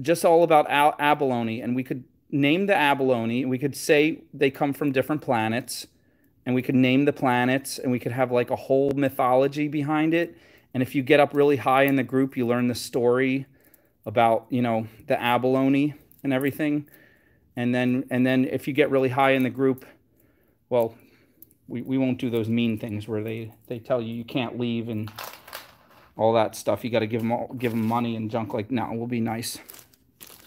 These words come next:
But, I mean, we could do that, like, right, guys? Maybe. We'll call it, call it the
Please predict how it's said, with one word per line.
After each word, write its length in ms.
But, 120
I 140
mean, 220
we 100
could 160
do 200
that, 300
like, 300
right, 220
guys? 500
Maybe. 400
We'll 80
call 200
it, 100
call 240
it 120
the 220